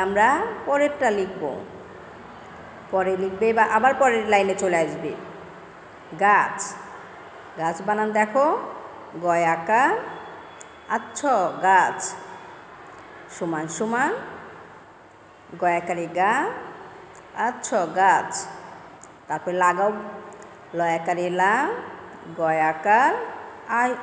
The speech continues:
ও, লাগাও। বেশি, ব আকারে বে, তালব্য শ করে সি, বেশি করে, ক র আকারে রে, করে।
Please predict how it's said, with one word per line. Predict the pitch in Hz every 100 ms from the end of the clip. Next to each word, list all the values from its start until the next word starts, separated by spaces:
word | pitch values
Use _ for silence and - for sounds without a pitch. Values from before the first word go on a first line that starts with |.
| 240
ও, | 262 226 165 165
লাগাও। | 190 208 214 180 135 - - - - - - - 175 190
বেশি, | 214 208 196 147 - 170
ব | 175 175 175
আকারে | 175 175 180 175
বে, | 208 262 427 - - - - - - -
তালব্য | 202 208 240 240
শ | 247 240 240
করে | 247 240 240
সি, | 208 165 170
বেশি | 175 175 247 311 508 - - -
করে, | 262 247 190 147 - - -
ক | 190 214 294 403
র | 269 247 233
আকারে | 233 214 196 180
রে, | 156 151
করে। | 202 220 175